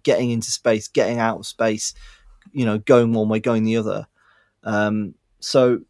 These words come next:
I, I think, I think any conversation about get, get, getting,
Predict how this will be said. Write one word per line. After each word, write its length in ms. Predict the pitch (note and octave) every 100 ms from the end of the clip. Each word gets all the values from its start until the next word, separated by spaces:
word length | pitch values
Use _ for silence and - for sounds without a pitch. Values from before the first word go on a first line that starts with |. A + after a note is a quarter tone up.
| _ _ _ _ _ _ _
I, 100 | - - -
I 260 | - -
think, 220 | - F3+ B2+
I 60 |
think 220 | - D#3 C#3
any 160 | C#3+
conversation 600 | - C3 A2+ B2+ B2 -
about 160 | A2 A2
get, 200 | B2 -
get, 240 | B2 G#2
getting, 340 | A#2 G#2+ -